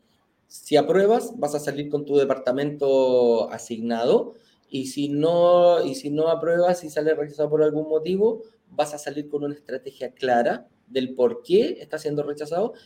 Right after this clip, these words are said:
y cómo arreglarte en, en este periodo para que hagas prontamente tu, eh, inversión, ya sea en un corto o mediano plazo.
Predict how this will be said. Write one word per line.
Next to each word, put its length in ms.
y 180
cómo 540
arreglarte 1000
en, 320
en 200
este 180
periodo 400
para 180
que 120
hagas 280
prontamente 680
tu, 360
eh, 360
inversión, 520
ya 80
sea 140
en 60
un 120
corto 360
o 220
mediano 560
plazo. 360